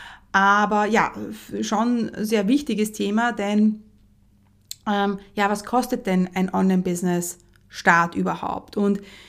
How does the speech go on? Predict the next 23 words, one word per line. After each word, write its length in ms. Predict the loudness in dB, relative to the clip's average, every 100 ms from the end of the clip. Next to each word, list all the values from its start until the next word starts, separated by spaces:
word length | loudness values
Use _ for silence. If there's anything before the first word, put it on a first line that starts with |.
| -20 _ _ -20 -4
man 220 | 4 6
muss 160 | 6 4
ja 60 |
immer 160 | 2 0
unterscheiden 480 | -2 -2 -2 0 0
zwischen 240 | 0 0
Start 460 | 0 -2 0 0 -2
und 160 | -6
Aufbau, 840 | -2 0 -2 0 2 4 2 -2 -8 0
ähm, 440 | 2 4 4 2 0
aber 160 | 0
gerade 420 | 2 2 4 4 2
am 100 | 2
Anfang 720 | 4 4 4 2 4 2 0 -6 -20 -20
sind 480 | -2 8 10 10 6 -4 -20 -20 -6
die 120 | -6 -2
Kosten 600 | 0 0 -2 -4 -4 0
halt 400 | 0 0 -4 -16 -20 -20 _ -8 4
höher, 440 | 6 6 4 2
unter 220 | -2 -4
Anführungsstrichen, 960 | -2 -4 0 0 0 2 2 4 2 0 -8 -20 -6 2
denn, 340 | 4 6 6
ähm, 480 | 6 4 4 0 -4